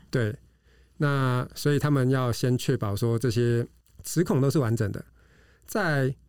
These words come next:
因为放映师有的时候会有一些坏习惯，<laughs> 就是你可能在，尤其是放映拷贝，很有可能会那种，因为有的时候要并本，所以他会片头会剪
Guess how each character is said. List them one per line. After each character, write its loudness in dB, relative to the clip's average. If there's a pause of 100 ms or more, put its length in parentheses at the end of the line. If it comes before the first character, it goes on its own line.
(100)
因 4
为 2 (320)
放 2
映 6
师 2
有 2
的 2
时 -2
候 2
会 2
有 2
一 2
些 0
坏 -2
习 -8
惯， -4 (580)
<laughs> -20
就 0
是 2
你 2
可 -2
能 2
在， -2 (120)
尤 2
其 2
是 2
放 -2
映 2
拷 -2
贝， -2
很 0
有 2
可 0
能 2
会 2
那 2
种， -2 (360)
因 0
为 2 (680)
有 0
的 2
时 0
候 2
要 -2
并 0
本， -10 (720)
所 0
以 2
他 0
会 2
片 -2
头 -2
会 0
剪 -6